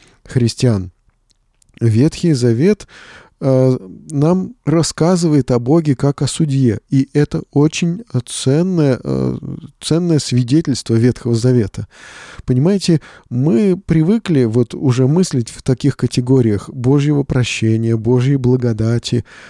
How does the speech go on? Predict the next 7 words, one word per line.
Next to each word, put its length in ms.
Мы 280
привыкли, 680
что 260
вот 180
Бог 340
есть 280
любовь, 560